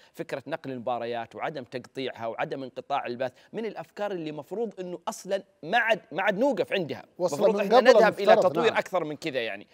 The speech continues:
Speaker 2: نعم.
Speaker 1: فإن شاء الله إنهم يعني يتلافون هذا ويكون تطوير النقل مواكب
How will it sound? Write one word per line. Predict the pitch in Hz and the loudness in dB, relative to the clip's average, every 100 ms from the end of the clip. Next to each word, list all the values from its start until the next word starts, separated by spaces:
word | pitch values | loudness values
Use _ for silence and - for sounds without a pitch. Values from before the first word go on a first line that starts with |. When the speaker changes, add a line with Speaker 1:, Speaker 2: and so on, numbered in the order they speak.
| - | -4
Speaker 2:
نعم. | 233 | 2
Speaker 1:
فإن | 226 | 2
شاء | - 277 247 | 4 4 4
الله | 240 262 | 4 4
إنهم | 226 208 202 196 196 | 2 0 -2 -2 -2
يعني | 175 170 180 | -2 -2 -2
يتلافون | 180 180 185 190 190 139 | 0 2 2 2 0 0
هذا | 139 123 160 - 139 | -2 0 0 0 -8
ويكون | 143 180 233 254 | -6 -4 -2 -4
تطوير | - - 202 190 | -4 -2 0 0
النقل | 175 190 - 170 | 0 -2 -2 -2
مواكب | 160 190 170 - | 4 4 4 0